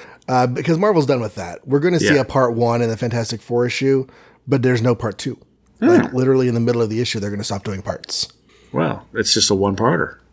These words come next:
Speaker 1: I guess so.
Speaker 2: That's broken up into two things. But anyway.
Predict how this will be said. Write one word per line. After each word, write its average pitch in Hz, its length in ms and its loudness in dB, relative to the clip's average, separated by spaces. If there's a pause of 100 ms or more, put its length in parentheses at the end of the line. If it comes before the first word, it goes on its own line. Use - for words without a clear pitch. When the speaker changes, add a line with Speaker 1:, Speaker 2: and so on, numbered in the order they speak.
(280)
Speaker 1:
I 110 80 2
guess 107 200 2
so. 151 320 -4 (300)
Speaker 2:
That's 101 140 -4
broken 110 320 2
up 107 140 2
into 107 100 0
two 110 160 0
things. 131 540 -4
But - 100 -4
anyway. 180 320 2